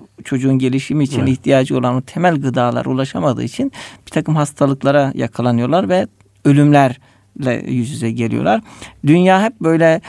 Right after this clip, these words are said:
Speaker 1: e, kavga, gürültü, kaoslarla uğraşırken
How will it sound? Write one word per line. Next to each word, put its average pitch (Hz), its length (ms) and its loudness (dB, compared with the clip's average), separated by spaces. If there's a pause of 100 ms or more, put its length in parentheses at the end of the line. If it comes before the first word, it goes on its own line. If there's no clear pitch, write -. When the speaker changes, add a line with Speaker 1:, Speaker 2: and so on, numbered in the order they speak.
(240)
Speaker 1:
e, 143 240 -2
kavga, 143 640 2
gürültü, 135 920 -2
kaoslarla 135 1500 -2
uğraşırken 139 720 -4